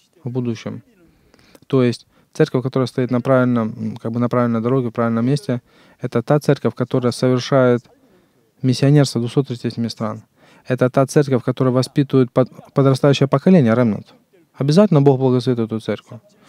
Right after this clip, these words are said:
Почему? Ведь Бог, Он уже дал завет. И Бог этот завет совершает. Бог дал нам завет двести тридцать семь стран. И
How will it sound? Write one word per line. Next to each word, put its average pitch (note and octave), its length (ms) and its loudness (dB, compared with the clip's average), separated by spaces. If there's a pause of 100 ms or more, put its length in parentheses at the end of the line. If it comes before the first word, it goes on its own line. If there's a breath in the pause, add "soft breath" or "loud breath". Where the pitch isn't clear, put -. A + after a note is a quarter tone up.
(100)
Почему? C#3 320 -2 (460)
Ведь C3 220 2
Бог, D#3 260 2
Он C#3+ 160 4
уже C#3+ 260 4
дал C#3+ 300 2
завет. C#3+ 440 0 (440 soft breath)
И C3 80 -2
Бог D3 180 2
этот D3 240 0
завет E3 300 4
совершает. C3 580 0 (300 loud breath)
Бог C#3 320 4
дал C#3 240 2
нам C3+ 240 2
завет C3+ 420 4
двести C#3+ 320 2
тридцать C3+ 320 -2
семь C3+ 160 0
стран. B2 500 -2 (560 soft breath)
И B2+ 260 4